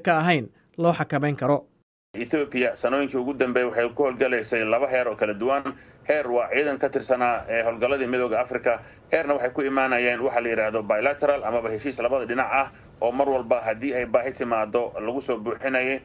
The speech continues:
Speaker 2: Marka heerarkaasi haddii ay jirayaan waxay noqon doontaa mid labada dhinac ay ka wada hadlaan,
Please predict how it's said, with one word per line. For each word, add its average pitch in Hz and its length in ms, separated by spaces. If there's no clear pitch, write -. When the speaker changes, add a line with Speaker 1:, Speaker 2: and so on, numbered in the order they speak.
Speaker 2:
Marka 131 500
heerarkaasi 131 640
haddii 113 380
ay 123 120
jirayaan 127 400
waxay 110 160
noqon 123 260
doontaa 120 320
mid 123 120
labada 120 240
dhinac 117 200
ay 104 280
ka 131 80
wada 120 180
hadlaan, 123 380